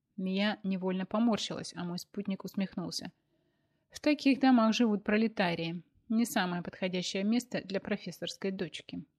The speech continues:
Профессорская дочка — одно из моих прозвищ, данных мне Ником. Впрочем, мой отец действительно профессор, преподаёт в университете.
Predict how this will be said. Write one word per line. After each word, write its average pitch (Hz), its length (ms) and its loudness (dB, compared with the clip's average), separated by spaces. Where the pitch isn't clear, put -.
Профессорская 185 760 -4
дочка — 226 420 0
одно 185 300 0
из 185 120 -6
моих 185 280 -4
прозвищ, 165 540 -6
данных 180 460 -6
мне 180 160 -4
Ником. 170 460 -10
Впрочем, 269 520 2
мой 220 240 6
отец 214 260 2
действительно 208 560 0
профессор, - 680 -6
преподаёт 196 520 0
в - 40 -4
университете. 180 840 -6